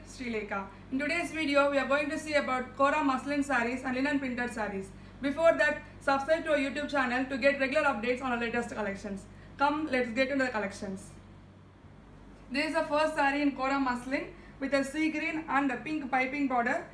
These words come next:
This saree has self-design along the body with the buttas along the border. Pallu is in pink.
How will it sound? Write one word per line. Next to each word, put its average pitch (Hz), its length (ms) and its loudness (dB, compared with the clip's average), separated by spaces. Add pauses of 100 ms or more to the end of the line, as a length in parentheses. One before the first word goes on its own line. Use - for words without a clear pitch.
(220)
This 311 260 -4
saree 294 260 2
has 294 160 0
self-design 285 600 -2
along 262 360 2
the 269 80 -2
body 247 480 -2 (580)
with 262 160 -4
the 302 140 2 (100)
buttas 302 340 0
along 269 300 2
the 269 80 -2
border. 247 400 2 (3500)
Pallu 311 380 0
is 311 80 -2
in 277 160 0
pink. 330 340 -4